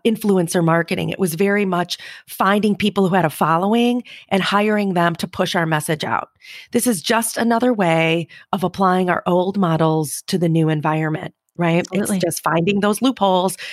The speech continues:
Speaker 1: to push, push, push. And consumers are onto that. They know, you know, they see it, they get it.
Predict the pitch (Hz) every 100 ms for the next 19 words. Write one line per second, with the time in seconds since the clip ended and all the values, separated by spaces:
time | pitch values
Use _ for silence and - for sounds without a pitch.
0 | - - - 202 - 196 - - - -
1 | - - - - - 233 214 214 220 -
2 | _ 302 277 370 427 403 403 320 381 -
3 | - 69 - 233 247 254 262 247 247 247
4 | - _ 214 226 202 196 196 - _ -
5 | 233 - 220 202 196 208 190 185 175